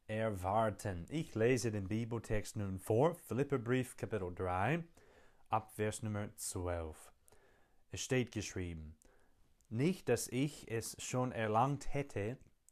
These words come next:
oder schon vollendet wäre. Ich jage aber danach, dass ich das auch ergreife, wofür ich von Christus Jesus ergriffen worden bin.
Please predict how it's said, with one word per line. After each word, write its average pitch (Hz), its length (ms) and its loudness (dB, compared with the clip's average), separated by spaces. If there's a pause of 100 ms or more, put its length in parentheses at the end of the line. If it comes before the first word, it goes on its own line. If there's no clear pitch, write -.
(120)
oder 117 240 4
schon 123 400 0
vollendet 120 720 -2
wäre. 101 460 0 (720)
Ich - 220 0
jage 147 400 2
aber 143 260 4
danach, 123 540 2
dass 117 320 -2
ich 139 460 -2
das 107 260 -4
auch 135 400 2
ergreife, 120 880 -2 (420)
wofür 117 600 0
ich 151 260 -4
von 120 240 -4
Christus 131 480 -2
Jesus 110 500 -4
ergriffen 110 640 -4
worden 117 380 6
bin. 87 340 -6